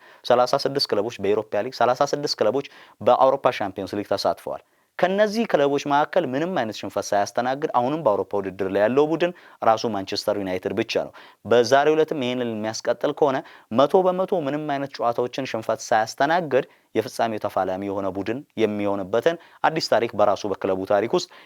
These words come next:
የሚያስመዘግብ ነው የሚሆነው። ኦልድ ትራፎርድ ለመጨረሻ ጊዜ እዚሁ ሜዳ ላይ ያሳየችንን ተአምር ታስታውሳላችሁ። ሊዮን አራት ለሁለት ይመራ ነበር። ማንቸስተር ዩናይትድ ሶስት ጎል ያስፈልገው ነበር።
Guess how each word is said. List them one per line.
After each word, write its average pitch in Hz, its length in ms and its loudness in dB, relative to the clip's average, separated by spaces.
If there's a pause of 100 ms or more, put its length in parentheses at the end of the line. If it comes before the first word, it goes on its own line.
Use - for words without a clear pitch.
(120)
የሚያስመዘግብ 117 760 2
ነው 92 120 -4
የሚሆነው። 76 320 -8 (260)
ኦልድ 147 180 6
ትራፎርድ 190 440 4 (140)
ለመጨረሻ 156 640 4
ጊዜ 190 160 2 (340)
እዚሁ 127 340 2
ሜዳ 127 260 2
ላይ 117 160 4
ያሳየችንን 117 760 0
ተአምር 123 380 0
ታስታውሳላችሁ። 82 880 -2 (360)
ሊዮን 135 400 2 (420)
አራት 101 260 0
ለሁለት 78 300 -12
ይመራ 82 300 -8
ነበር። - 260 -16 (400)
ማንቸስተር 131 320 2
ዩናይትድ 110 240 -6
ሶስት - 200 -4
ጎል 117 140 4
ያስፈልገው 92 520 -2
ነበር። 65 240 -14